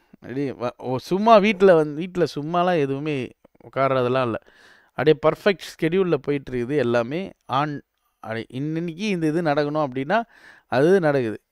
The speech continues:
இன்னைக்கு மதியம் வந்து பாத்தீங்கன்னா, பாப்பா, சாரி, இப்போ ஏன்ட்டு டே கேருக்கு போய் விடணும். டே கேரில் விட்டுட்டு டே கேரில் பழகணும். அதுக்கப்புறம் இன்னைக்கு எனக்கு பேங்க் அக்கவுண்ட் ஓப்பன் பண்றேன் இங்க நியூசிலாந்துல. அப்பாயின்ட்மெண்ட் போட்டிருக்கு. ஆ,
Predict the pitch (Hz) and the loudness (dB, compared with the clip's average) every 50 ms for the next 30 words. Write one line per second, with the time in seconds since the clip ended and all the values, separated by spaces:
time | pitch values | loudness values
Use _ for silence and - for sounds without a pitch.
0 | _ - 117 123 131 127 127 131 139 151 170 170 156 147 151 165 147 147 143 135 | _ -12 -8 -8 -6 -4 -4 -4 -2 0 0 0 0 -2 -4 -4 -4 -4 -6 -4
1 | 139 127 135 165 196 185 156 151 147 143 147 147 139 127 120 120 117 113 113 110 | -6 -6 -4 -4 -4 -2 -2 -2 -2 -2 -2 -2 -2 0 0 -2 -2 -4 -6 -6
2 | - - 123 117 113 110 101 95 - 120 120 131 143 156 156 - 180 190 180 - | -4 -4 -4 -2 -4 -6 -8 -10 -8 -6 -2 -2 -2 -2 -2 -2 -2 -2 -2 -4
3 | _ _ _ _ _ _ _ _ - 123 139 160 160 151 156 143 131 123 135 143 | _ _ _ _ _ _ _ _ -2 2 4 4 4 4 2 0 0 -2 -4 -4
4 | 139 131 117 113 117 120 120 120 127 151 - _ _ _ _ _ - 120 135 143 | -4 -4 -4 -6 -8 -10 -10 -10 -10 -12 -14 _ _ _ _ _ -8 -6 -6 -6
5 | 135 143 135 131 127 123 117 117 - 131 127 - 147 139 131 135 131 131 - 127 | -2 -2 -2 -2 -2 -2 -4 -4 -6 -10 -10 -8 -6 -4 -4 -4 -4 -2 -2 -2
6 | 120 120 117 113 - 117 117 120 117 120 117 117 131 - - _ _ _ _ _ | 0 0 -2 -2 -2 -2 -2 -2 -4 -6 -8 -10 -12 -14 -18 _ _ _ _ _
7 | _ _ _ _ _ _ _ _ _ _ - 120 123 131 127 120 127 139 139 143 | _ _ _ _ _ _ _ _ _ _ -8 -6 -4 -2 -4 -4 -4 -4 -4 -2
8 | 139 131 123 117 110 - _ - 117 127 123 120 123 120 120 113 113 120 135 156 | -2 -2 -4 -6 -8 -10 _ -10 -8 -6 -2 -2 -2 -2 -2 -2 0 0 0 2
9 | 165 151 143 127 135 131 123 120 120 117 113 117 117 113 113 110 107 107 110 110 | 2 0 -2 -2 -4 -6 -6 -6 -6 -6 -6 -6 -8 -10 -10 -10 -10 -10 -8 -8
10 | 110 110 110 110 110 120 127 117 117 120 113 107 104 110 113 120 - - _ _ | -8 -8 -8 -10 -10 -10 -10 -8 -6 -6 -6 -6 -6 -8 -8 -8 -8 -12 _ _
11 | _ _ _ _ _ _ _ _ _ _ _ _ _ _ - 120 117 139 143 139 | _ _ _ _ _ _ _ _ _ _ _ _ _ _ -8 -4 0 0 0 0
12 | 135 123 117 107 - - 110 110 110 107 107 110 117 110 - _ 123 123 - _ | -2 -6 -8 -10 -10 -12 -12 -10 -10 -10 -8 -8 -8 -8 -10 _ -18 -20 -20 _
13 | _ _ _ _ _ _ _ _ _ _ _ _ _ _ _ _ _ _ _ _ | _ _ _ _ _ _ _ _ _ _ _ _ _ _ _ _ _ _ _ _
14 | _ _ _ _ _ _ _ _ _ - - | _ _ _ _ _ _ _ _ _ -10 -6